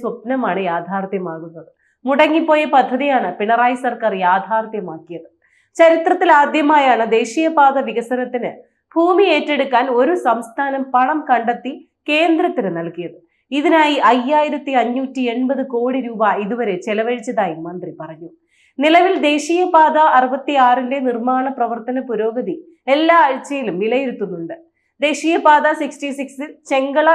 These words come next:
നീലേശ്വരം എൺപത്തിയെട്ട് ദശാംശം അഞ്ച് ശതമാനം, നീലേശ്വരം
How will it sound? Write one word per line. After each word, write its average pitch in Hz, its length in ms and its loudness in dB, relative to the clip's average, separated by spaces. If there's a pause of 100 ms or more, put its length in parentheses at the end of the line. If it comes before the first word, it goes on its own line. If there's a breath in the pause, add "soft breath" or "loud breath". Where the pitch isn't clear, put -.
(140)
നീലേശ്വരം 240 640 -6 (140)
എൺപത്തിയെട്ട് 220 720 -6
ദശാംശം 233 480 -8 (140)
അഞ്ച് 220 260 -10
ശതമാനം, 160 440 -14 (420)
നീലേശ്വരം 320 600 0